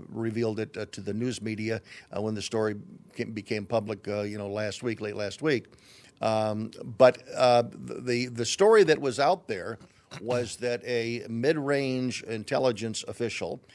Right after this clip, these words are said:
had briefed the House, uh, committee and the House and Senate Intelligence Committees, and the president became very upset about it because the story that came out was that they were supporting, they were, the Russians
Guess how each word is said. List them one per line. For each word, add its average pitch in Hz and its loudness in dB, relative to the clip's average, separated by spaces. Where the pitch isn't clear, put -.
had 104 -2
briefed 147 0
the 113 -4
House, 151 0
uh, 104 -6
committee 120 0
and 104 -8
the 104 -10
House 117 -2
and 104 -6
Senate 113 -4
Intelligence 107 -4
Committees, 104 -8
and 110 -2
the 110 -2
president 135 2
became 113 -2
very 107 -2
upset 151 4
about 107 2
it 113 -4
because 104 -10
the 98 -12
story 135 0
that 107 -8
came 127 -2
out 160 0
was 117 2
that 110 -8
they 123 2
were 110 -2
supporting, 113 -2
they 113 -2
were, 113 -8
the 110 -6
Russians 107 -2